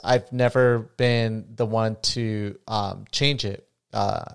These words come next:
I, I feel like if I do, I'm going backwards on the podcast. But at the same time,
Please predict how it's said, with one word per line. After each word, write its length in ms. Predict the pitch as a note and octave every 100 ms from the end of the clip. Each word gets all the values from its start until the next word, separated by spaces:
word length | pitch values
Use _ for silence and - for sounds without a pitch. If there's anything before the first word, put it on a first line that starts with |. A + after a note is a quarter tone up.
| _
I, 300 | - - A#2
I 20 |
feel 180 | - B2+
like 260 | A#2 G#2+ - -
if 160 | A2+
I 80 | G#2+
do, 500 | - C#3 C3+ B2 A#2
I'm 140 | G#2
going 280 | G#2+ G#2+ G#2 -
backwards 760 | A2 A2 G#2+ G2+ F#2+ - - _ _ _ _ _ _
on 140 | A#2 G#2+
the 80 |
podcast. 520 | - G#2 G2 - - -
But 80 |
at 60 | A2
the 40 | A2+
same 300 | C3 B2 G#2+
time, 580 | A#2 A#2 A2 G#2 F#2+